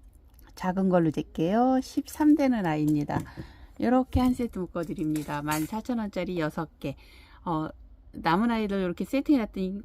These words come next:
하니까 네 세트 나오더라고요. 그래서, 어, 같은 아이들끼리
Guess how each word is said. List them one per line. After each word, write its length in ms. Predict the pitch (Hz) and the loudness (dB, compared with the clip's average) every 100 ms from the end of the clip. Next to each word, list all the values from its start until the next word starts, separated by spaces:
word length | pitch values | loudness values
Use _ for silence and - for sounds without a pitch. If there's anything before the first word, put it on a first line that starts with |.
| - | -10
하니까 440 | - 247 220 254 | -2 -2 0 0
네 180 | 165 190 | 2 0
세트 280 | - 240 220 | 0 -2 0
나오더라고요. 760 | 185 165 147 147 143 147 151 | 0 -2 -2 -4 -2 -2 -2
그래서, 380 | 151 156 240 226 - - - - - | -4 -4 -2 -4 -6 -16 -20 -18 -14
어, 80 | |
같은 400 | 175 - 160 233 | -12 -12 -6 -2
아이들끼리 760 | 196 170 170 170 - 165 170 160 | 0 0 -2 -4 -4 -2 -2 -2